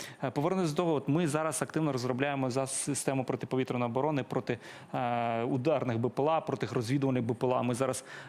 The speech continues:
е, співпрацюємо з однією дуже відомою європейською компанією, яка за-, залучена, ну, давно працює в засобах радіолокації. І все це треба робити в Україні.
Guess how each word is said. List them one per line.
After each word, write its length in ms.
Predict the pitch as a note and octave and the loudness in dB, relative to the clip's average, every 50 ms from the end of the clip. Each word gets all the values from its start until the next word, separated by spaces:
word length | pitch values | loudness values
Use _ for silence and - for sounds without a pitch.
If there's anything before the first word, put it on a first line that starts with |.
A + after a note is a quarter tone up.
| - | -4
е, 300 | - C3+ B2+ B2 B2 A#2+ | -2 0 0 0 0 0
співпрацюємо 720 | A2 - - - C#3+ - - D3+ C#3 - F3 E3 D#3 C#3+ | -2 -4 -2 -2 -2 0 0 0 0 2 2 2 2 2
з 120 | C3 A#2 C3+ | 2 2 0
однією 300 | C#3 C3 D#3 D#3 D3 C3+ | 2 2 2 0 0 0
дуже 260 | B2 B2+ A2+ B2 C3 | 0 -2 0 0 0
відомою 480 | A#2+ A#2 B2+ C3 C#3+ D3+ C#3 C3 B2+ A#2+ | 0 0 0 0 2 2 2 2 2 2
європейською 420 | A#2+ B2+ - C#3 B2+ - - B2 | 2 2 2 0 0 0 -2 -2
компанією, 380 | - B2 A#2+ - D#3 D#3 D3 C3+ - | -2 -2 0 0 0 0 0 -2 -2
яка 80 | - A#2+ | -2 -2
за-, 240 | A2 B2 B2+ B2+ A#2 | 0 0 0 0 0
залучена, 480 | A2+ C3+ C3+ C#3 C3+ - - B2 B2 | 2 2 2 2 2 0 -2 -2 -2
ну, 220 | D#3 E3 B2 A2+ - A#2 C3 | 0 0 -2 -2 -4 -6 -4
давно 320 | C3+ C3 D3 C#3+ D3 C#3+ | 0 0 2 2 2 2
працює 260 | C#3 - A#2+ - C3 A#2+ | 0 -2 -2 0 -2 -2
в 60 | B2 | 0
засобах 360 | C3+ B2+ - - B2+ B2 - | -2 -2 -2 -2 -4 -2 -2
радіолокації. 600 | C3+ B2 A#2 C3 C#3 - - G#3 A3 - - D#3+ - - - - - - - - - | -2 -2 0 -2 -2 0 0 0 0 0 -2 -4 -4 -8 -12 -12 -12 -12 -14 -4 0
І 180 | - E3+ E3+ - - | 0 0 0 0 -4
все 260 | - - - G3+ G3+ | -4 0 2 2 2
це 380 | G3 - - - - F#3 G#3 G3+ | 2 0 0 0 2 0 0 0
треба 420 | G3+ - - F3 F#3 F3 D3+ D#3+ | -2 -2 0 0 0 2 2 0
робити 380 | D#3+ D#3 C3+ C3 E3 E3+ - D3 | 0 2 2 2 2 2 2 0
в 120 | C3 C3+ | 0 2
Україні. 600 | C#3 C3+ - C#3 C3 B2 C3+ C#3+ C#3 B2 A2 G2+ | 0 0 0 0 2 2 2 2 2 2 0 -4